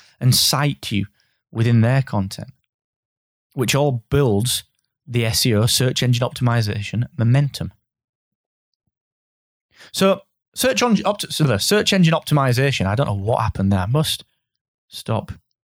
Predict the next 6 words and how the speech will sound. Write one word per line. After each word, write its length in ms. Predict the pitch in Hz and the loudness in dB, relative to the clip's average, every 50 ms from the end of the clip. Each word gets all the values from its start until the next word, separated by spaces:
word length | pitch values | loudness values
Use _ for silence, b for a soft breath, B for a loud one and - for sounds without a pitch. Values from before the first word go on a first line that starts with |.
| _ _ _ _ _ _ _ | _ _ _ _ _ _ _
drinking. 680 | - - 101 95 98 98 98 98 104 - - - 110 107 _ _ _ _ _ _ _ _ | -18 -12 -6 -2 0 0 0 0 -2 -4 -8 -12 -12 -16 _ _ _ _ _ _ _ _
<laughs> 1700 | - - - - 143 - - - 135 - - - 127 - - 135 131 - - - - - - - - _ _ _ _ _ _ _ _ | -10 -8 -4 -2 -2 -2 0 -2 -2 -2 -2 -4 -2 -2 -2 -4 -4 -4 -8 -16 -16 -18 -20 -20 -20 _ _ _ _ _ _ _ _
Search 260 | - - 254 247 185 | -4 -2 0 0 0
engine 180 | 240 233 202 196 | 0 2 2 2
optimization 760 | 202 165 147 175 175 170 151 143 165 160 131 - - 104 101 - | 2 2 2 2 2 2 2 2 2 2 2 2 0 -2 0 0
is 460 | 139 139 139 139 135 127 131 - | 2 2 2 2 2 2 0 -2